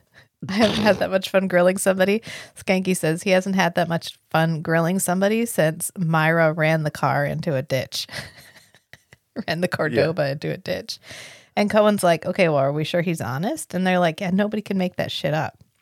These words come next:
Speaker 1: Not the way we just did. Not the, not w-, the way we
Speaker 2: Right.
Speaker 1: just interrogated him." And she goes, "Okay, well, why don't you call the R C M P behavioral unit?"
Speaker 2: <laughs>
Speaker 1: Matt was like, "Oh, the R C M P, the Mounties."
Speaker 2: Yep.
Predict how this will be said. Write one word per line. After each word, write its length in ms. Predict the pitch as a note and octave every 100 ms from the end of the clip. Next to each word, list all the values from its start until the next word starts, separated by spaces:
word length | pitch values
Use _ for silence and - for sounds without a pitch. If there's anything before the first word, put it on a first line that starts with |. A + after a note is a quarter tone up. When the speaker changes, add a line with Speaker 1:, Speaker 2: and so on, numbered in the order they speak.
| _ _ _
Speaker 1:
Not 220 | F3+ F#3+
the 100 | F#3+
way 160 | F#3+ F3+
we 140 | F3+
just 240 | G3 E3 -
did. 240 | A2 A#2+ - _ _ -
Not 160 | E3+
the, 140 | E3 D#3
not 240 | F3 E3+ D#3
w-, 200 | E3+ F#3
the 80 | F#3+
way 160 | F3+ A#2+
we 80 |
Speaker 2:
Right. 80 | F2
Speaker 1:
just 140 | E3+ -
interrogated 540 | C#3 C3 C3 C3 C3
him." 160 | B2+ D3 - - - - - _ _ _
And 260 | G3 G3 F3+
she 120 | G3
goes, 200 | G3 F3+
"Okay, 280 | - - F3
well, 240 | E3+ E3 D#3+
why 140 | F#3+
don't 120 | G#3+
you 80 | A3
call 220 | G#3+ G3 F3+
the 160 | E3 -
R 220 | F#3+ G3+
C 300 | - G#3 G3
M 180 | E3+ E3
P 220 | - F3
behavioral 800 | D#3+ D3+ - E3 E3 D3+ B2 C3
unit?" 320 | C#3 D#3+ - - _ _ _ _ _ -
Speaker 2:
<laughs> 840 | D#3+ B2+ C3 B2 - _ _ _
Speaker 1:
Matt 180 | G#3 E3+
was 120 | F#3+
like, 180 | G3 G3+
"Oh, 260 | A3+ A#3 A3+
the 140 | A3+
R 120 | G#3 A3+
C 180 | - A3+
M 100 | G#3
P, 300 | A#3+ F3 -
the 100 | C4+
Mounties." 880 | B3+ A3 E4+ G4+ G#3 D#3+ G#3+ - - _ _ _ - - _
Speaker 2:
Yep. 120 | -